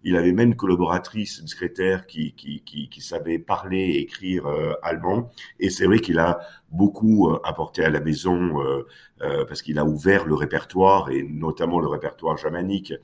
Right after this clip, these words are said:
Il faut savoir qu'à Nice, on a quasiment joué tous les, tous les, euh, opéras de Wagner, enfin les plus connus du moins, hein. Je parle pas de, de, de, de Rienzi ou de Das Liebesverbot, euh, mais de tous les plus grands Wagner. Il y a eu un ring,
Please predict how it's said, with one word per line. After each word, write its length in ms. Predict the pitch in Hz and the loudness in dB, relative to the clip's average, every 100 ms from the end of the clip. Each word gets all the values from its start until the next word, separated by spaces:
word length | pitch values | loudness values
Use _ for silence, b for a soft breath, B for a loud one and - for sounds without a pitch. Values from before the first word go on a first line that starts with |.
| B B B 76 | B B B -12
Il 60 | |
faut 80 | 78 | -8
savoir 320 | 82 87 92 | -2 2 2
qu'à 120 | 85 | 0
Nice, 300 | 82 107 - | -2 -2 -2
on 140 | 82 76 | -4 -4
a 80 | 73 - | -6 -6
quasiment 400 | 101 90 90 95 | -4 -2 -2 0
joué 400 | 90 82 90 95 | -2 0 2 2
tous 200 | 92 120 | 0 0
les, 280 | 95 82 80 B B B B - | 2 2 0 B B B B -6
tous 220 | 107 107 | 0 4
les, 440 | 90 82 78 76 | 4 4 4 2
euh, 1000 | 73 73 73 76 71 67 65 67 67 69 76 87 | -2 -6 -6 -6 -6 -8 -8 -8 -8 -8 -6 -4
opéras 280 | 90 85 | -2 -2
de 80 | 82 | 0
Wagner, 440 | 78 85 95 98 87 | 0 0 0 2 0
enfin 180 | 78 73 | -2 -4
les 100 | 71 | -4
plus 120 | 80 | -2
connus 300 | 92 101 98 | 4 4 4
du 120 | 80 | 2
moins, 340 | 71 76 76 | 0 0 2
hein. 60 | 87 | 0
Je 100 | - | -4
parle 260 | - 71 - | -6 -8 -4
pas 160 | 87 78 | -6 -4
de, 260 | 76 73 B B _ - | -6 -8 B B _ -2
de, 460 | 78 73 78 73 | 0 2 0 -2
de, 240 | 76 73 73 | -4 -6 -6
de 120 | 78 | -4
Rienzi 680 | 80 78 82 82 90 95 95 | -2 -2 -4 -4 -2 0 -2
ou 100 | 80 | -4
de 220 | 76 78 | -4 -6
Das 280 | 71 - - | -8 -12 -12
Liebesverbot, 680 | 78 80 - 82 82 95 95 - B B B B - | -10 -10 -6 -4 0 0 -2 -6 B B B B -6
euh, 320 | 85 80 80 | -2 0 0
mais 140 | 80 82 | 0 -2
de 140 | 80 | -4
tous 180 | 80 101 | -4 -2
les 120 | 87 | 0
plus 120 | 82 | -2
grands 220 | 82 80 87 | -4 0 0
Wagner. 420 | 78 90 101 98 | 0 0 0 0
Il 60 | 80 | -2
y 20 | |
a 40 | 76 | -2
eu 180 | 80 | 2
un 100 | 80 | 2
ring, 440 | 76 110 117 87 | 2 6 6 6